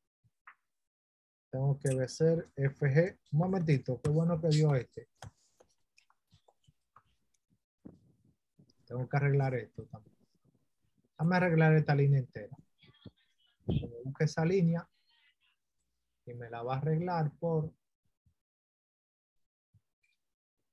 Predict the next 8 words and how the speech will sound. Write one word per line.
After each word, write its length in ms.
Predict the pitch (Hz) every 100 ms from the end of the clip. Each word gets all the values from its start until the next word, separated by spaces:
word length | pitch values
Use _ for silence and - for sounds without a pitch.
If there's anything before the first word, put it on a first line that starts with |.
| _ _ _ - - _ _ _ -
esta. 420 | 151 151 - 143 - _ _ _ _ _ _ _ _ _ _
Así. 380 | 139 - 123 - _ _ _ _ _ _ _ _ _ _ _ _ _ _ _ _ _ _ _ -
Ahora 320 | 131 151 151
sí, 160 | - 113
¿lo 160 | 113
ven? 260 | 143 190 - _ _ _ _ _ _ _ _ _ _ _ - -
Ahora 300 | 139 151 147
sí. 200 | -